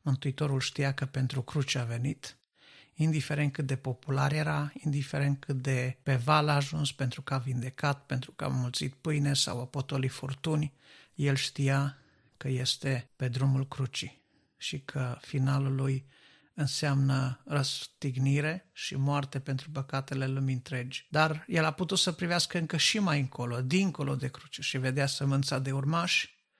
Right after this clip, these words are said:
și a făcut lucrul acesta cu bucurie și neîndepărtându-se de planul lui Dumnezeu pentru el. Și asta putem face și noi în viața noastră,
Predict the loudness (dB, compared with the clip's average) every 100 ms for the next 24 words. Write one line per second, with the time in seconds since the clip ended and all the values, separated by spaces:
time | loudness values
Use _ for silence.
0 | _ -20 -20 _ -2 0 2 0 -2 -8
1 | _ _ _ _ _ _ _ 0 0 -2
2 | -2 -2 -2 -2 -2 0 -2 -2 -4 -4
3 | -4 -4 -2 0 0 0 0 2 2 0
4 | 0 0 2 2 -2 -6 -2 -2 0 -2
5 | -2 -4 -4 -2 0 2 0 -2 0 0
6 | 0 -2 -2 -6 -6 -6 -8 -8 -14 _
7 | -10 0 0 0 -4 -4 -4 -2 -4 -2
8 | -2 0 2 2 2 0 -2 -2 -4 -4
9 | -6 -10 -16